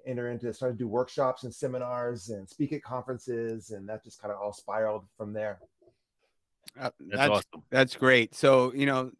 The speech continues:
Speaker 2: thinking of that, like, so what was it in your experience as a teacher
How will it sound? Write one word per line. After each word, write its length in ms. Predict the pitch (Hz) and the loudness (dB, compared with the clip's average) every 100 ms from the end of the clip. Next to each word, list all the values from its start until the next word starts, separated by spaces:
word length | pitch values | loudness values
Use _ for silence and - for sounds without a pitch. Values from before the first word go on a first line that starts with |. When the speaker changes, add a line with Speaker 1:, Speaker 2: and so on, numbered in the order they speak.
| - _ - | -20 _ -2
Speaker 2:
thinking 300 | 214 233 170 | 0 2 2
of 80 | 131 | 4
that, 320 | 117 110 117 | 6 4 4
like, 260 | 120 117 - | -2 -2 -2
so 240 | - 151 | 4 6
what 320 | 143 151 202 | 6 8 6
was 280 | 151 165 180 | 8 4 4
it 180 | 151 139 | 2 0
in 100 | 131 | 0
your 180 | 127 120 | 0 -2
experience 640 | - - 139 135 131 - | -6 -2 0 2 0 0
as 200 | 120 - | -2 -2
a 80 | 98 | -8
teacher 560 | - 180 - 98 90 | -4 -6 -2 -2 -2